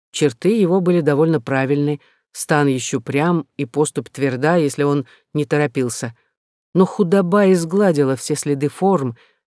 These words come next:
и платье его казалось надетым на деревянную статую. Физиономия его не отталкивала надменностью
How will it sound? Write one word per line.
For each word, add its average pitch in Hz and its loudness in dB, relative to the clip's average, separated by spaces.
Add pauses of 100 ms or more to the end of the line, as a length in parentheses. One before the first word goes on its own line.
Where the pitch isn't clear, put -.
(140)
и 135 -6
платье 147 0
его 139 2
казалось 143 -2
надетым 139 -2
на 139 -2
деревянную 143 0
статую. 127 -6 (920)
Физиономия 247 4
его 233 4
не 226 6
отталкивала 220 0
надменностью 165 0